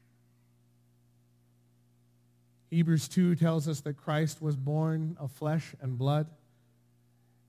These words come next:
and that he himself likewise partook of the same things, that through death he might destroy the one who has the power of death, that is the devil, and deliver all those who through fear of death were subject to lifelong slavery.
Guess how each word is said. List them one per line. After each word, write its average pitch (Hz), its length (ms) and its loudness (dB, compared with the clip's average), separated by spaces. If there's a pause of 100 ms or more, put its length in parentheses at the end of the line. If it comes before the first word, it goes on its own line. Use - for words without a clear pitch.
and 131 140 -2
that 139 100 2
he 180 300 2
himself 170 560 2
likewise 156 560 0
partook 156 480 -4
of 143 80 -10
the 139 80 -2
same 151 360 -2
things, 127 540 -8 (880)
that 143 220 -2
through 160 180 4
death 165 420 4
he 170 120 2
might 165 200 2
destroy 180 600 2
the 175 80 2
one 175 240 4
who 170 120 6
has 160 180 2
the 156 80 -4
power 180 440 2
of 131 160 -2
death, 135 320 -2
that 139 160 0
is 139 160 0
the 143 100 -6
devil, 123 400 -2 (1000)
and 143 140 4
deliver 156 340 6
all 185 360 4
those 160 480 2
who 151 120 0
through 165 260 -2
fear 185 420 2
of 165 120 -2
death 139 320 0
were 139 140 -4
subject 139 560 -6
to 143 80 -14
lifelong 135 560 -6
slavery. 127 540 -6